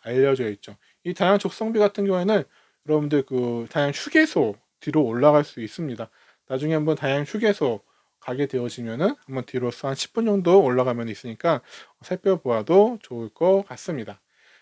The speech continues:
그래서 이런 이제 영토를 통해서, 이런 보면은 비석을 통해서 진흥왕의 영토 확장에 대해서 우리가 잘 알 수가 있고, 이런 남아있는 비석들을 통해서 당시를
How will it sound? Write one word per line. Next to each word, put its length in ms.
그래서 160
이런 380
이제 220
영토를 420
통해서, 380
이런 180
보면은 460
비석을 320
통해서 520
진흥왕의 680
영토 260
확장에 880
대해서 340
우리가 540
잘 260
알 160
수가 540
있고, 440
이런 160
남아있는 480
비석들을 420
통해서 380
당시를 920